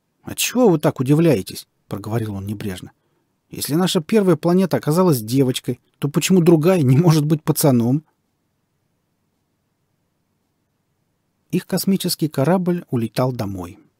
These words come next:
Маленькая белая звезда-карлик маячила позади, превратившись в крошечную светящуюся точку на чёрном небе,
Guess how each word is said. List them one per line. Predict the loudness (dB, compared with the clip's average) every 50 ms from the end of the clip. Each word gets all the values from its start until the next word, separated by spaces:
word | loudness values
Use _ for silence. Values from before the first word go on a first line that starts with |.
| _ _ _ _ _ _ _ _
Маленькая | 0 2 2 2 2 2 0 0 -2 -2 -2
белая | 0 2 2 2 2 2 2
звезда-карлик | 0 0 -2 -4 -2 0 -2 -2 -2 -2 -2 -2 0 -2 -4 -4 -4 -4
маячила | -4 -2 -2 -4 -4 -6 -8 -8 -8
позади, | -8 -10 -10 -10 -10 -10 -6 -4 -4 -4
превратившись | -4 _ -10 -8 -8 -8 -10 -10 -8 -8 -8 -8 -8 -8 -10 -10
в | -10 -12 -6
крошечную | -4 -2 -2 -2 -4 -6 -8 -6 -6 -4 -4 -4
светящуюся | -4 -8 -10 -8 -4 -4 -4 -4 -6 -8 -10 -12 -10 -12 -14
точку | -8 -4 -4 -4 -4 -4 -8 -8
на | -8 -8
чёрном | -6 -6 -6 -4 -4 -4 -4 -4
небе, | -4 -4 -4 -4 -6 -8 -12